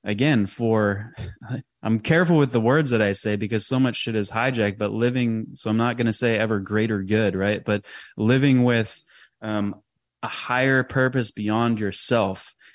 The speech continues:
It's selfless. And that doesn't mean, like, you're, you're just deteriorating away. It means that you're living in peace amidst the chaos, and you're in,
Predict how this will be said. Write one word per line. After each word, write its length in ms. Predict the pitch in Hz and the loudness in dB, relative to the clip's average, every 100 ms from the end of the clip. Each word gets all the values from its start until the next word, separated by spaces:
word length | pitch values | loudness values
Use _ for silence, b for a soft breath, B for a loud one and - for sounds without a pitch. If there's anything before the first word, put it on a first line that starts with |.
| b | b
It's 300 | 107 - - _ | -6 -6 -12 _
selfless. 1120 | - - 127 123 104 107 120 104 - - - _ _ - | -8 -2 2 2 0 0 2 2 -2 -10 -12 _ _ 0
And 160 | 113 | 2
that 100 | 123 | 2
doesn't 300 | 135 127 120 | 2 2 4
mean, 240 | 127 131 120 | 4 4 2
like, 260 | 107 98 - _ _ - | 0 -4 -12 _ _ -4
you're, 340 | 117 107 95 104 _ | -2 -2 -6 -16 _
you're 200 | 131 120 | 0 2
just 220 | 113 110 - _ - - _ | 2 -2 -6 _ -20 -20 _
deteriorating 880 | 131 - - 147 151 120 101 101 101 | -4 -2 2 4 6 4 2 2 0
away. 320 | 92 110 131 98 | 0 0 0 0
It 100 | 110 | 0
means 280 | 120 120 | 0 0
that 240 | 110 107 - B B B _ _ _ | 0 -2 -4 B B B _ _ _
you're 540 | 113 117 151 165 147 | -4 2 4 4 4
living 360 | 131 147 143 143 | 4 2 4 4
in 180 | 127 - | 2 0
peace 480 | 131 131 170 - - | -4 -4 -4 -8 -6
amidst 420 | 117 123 117 - _ | -2 -2 -4 -12 _
the 120 | 113 107 | -6 -4
chaos, 480 | 120 123 139 151 - | 0 0 2 -2 -2
and 160 | 120 | 0
you're 240 | 117 107 98 _ _ | 0 -2 -6 _ _
in, 240 | 127 120 | 4 4